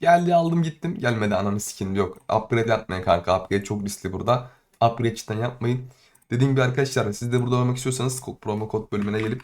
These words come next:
X R kodunu bir ile girmeyi unutmayın. Bak uygulamaya basmayı unutmayın. Ba-, bazen unutanlarınız var. Unutuyorsunuz ve uygulanmıyor.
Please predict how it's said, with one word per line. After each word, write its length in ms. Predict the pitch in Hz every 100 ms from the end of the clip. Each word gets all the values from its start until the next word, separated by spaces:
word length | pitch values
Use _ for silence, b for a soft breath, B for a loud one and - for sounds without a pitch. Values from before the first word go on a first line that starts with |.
| -
X 220 | 107 -
R 100 | 113
kodunu 280 | 110 107 110 - _ -
bir 200 | 117 117
ile 280 | 113 117 - 104
girmeyi 300 | 113 117 117
unutmayın. 360 | - 107 127 B B -
Bak 200 | 123 104
uygulamaya 280 | 135 143 156
basmayı 320 | 160 165 170
unutmayın. 360 | 170 165 196 -
Ba-, 240 | - 127 127
bazen 200 | 135 147
unutanlarınız 420 | 131 131 143 147
var. 160 | 147 - - 120
Unutuyorsunuz 580 | 127 139 147 151 - -
ve 240 | 131 135 -
uygulanmıyor. 600 | - 110 113 127 110 123